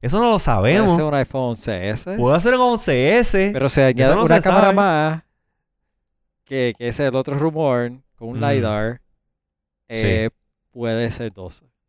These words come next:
Speaker 1: Eh, dicen que el estilo va a cambiar un poquito, pero, mano,
Speaker 2: ¿Sabes qué?
Speaker 1: conociendo a Apple.
Speaker 2: ¿Sabes qué es lo más cómico de toda esta noticia?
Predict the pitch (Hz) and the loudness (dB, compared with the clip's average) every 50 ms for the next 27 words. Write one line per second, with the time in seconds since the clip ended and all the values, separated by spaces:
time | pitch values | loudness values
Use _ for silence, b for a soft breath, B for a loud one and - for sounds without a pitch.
0 | _ _ _ _ _ _ _ - - 269 262 233 202 190 - 208 - - 202 185 | _ _ _ _ _ _ _ -18 -12 -10 -8 -8 -6 -6 -6 -6 -6 -4 -2 -2
1 | 175 170 - 170 170 175 175 175 175 170 170 175 175 180 170 - - 147 139 143 | -2 -2 -2 0 0 0 0 0 0 0 0 0 -2 -2 -2 -2 -4 -4 -4 -2
2 | 160 170 170 170 165 165 165 165 160 151 156 151 143 - 151 151 156 156 156 156 | -4 -2 0 0 0 0 0 0 -2 -2 -2 -2 -2 0 0 0 0 0 -2 -4
3 | 147 - _ _ _ _ _ _ - - - 147 170 185 185 180 165 170 180 - | -6 -12 _ _ _ _ _ _ -20 -16 -8 -4 -2 -2 0 0 0 0 0 0
4 | - 233 220 170 180 190 190 185 180 180 170 156 139 131 120 113 110 - 190 196 | 0 2 2 0 2 2 2 2 4 4 4 2 2 2 0 0 0 0 0 0
5 | 185 214 214 214 208 196 - - 196 180 185 175 165 156 151 143 135 - - 131 | 2 2 0 2 0 0 -2 -2 -6 -6 -2 0 0 2 2 0 0 -2 -4 -4
6 | 127 131 127 - 143 135 131 - 123 107 - - 101 95 | -2 -2 -2 -4 -6 -8 -8 -8 -10 -12 -10 -12 -14 -16